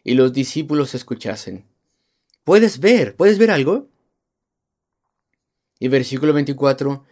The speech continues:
y mirando, es casi como si, bueno, sus ojos estaban mirando abajo y cerrados, más bien.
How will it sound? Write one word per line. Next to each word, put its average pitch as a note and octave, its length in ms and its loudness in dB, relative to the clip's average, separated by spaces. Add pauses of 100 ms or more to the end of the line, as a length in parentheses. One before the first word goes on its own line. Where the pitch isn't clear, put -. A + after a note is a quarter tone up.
(420)
y A#2 100 -2
mirando, D3+ 840 0 (1400)
es C#3 180 -8
casi F3 320 -6
como A#2 240 -2
si, A2 380 -4
bueno, C3 440 -4 (880)
sus - 260 -8
ojos C#3 460 -2
estaban B2+ 440 -4
mirando B2 300 -4
abajo C#3 440 -6
y E3 40 -10
cerrados, C3 560 -6
más C#3+ 160 -8
bien. G#3 380 -8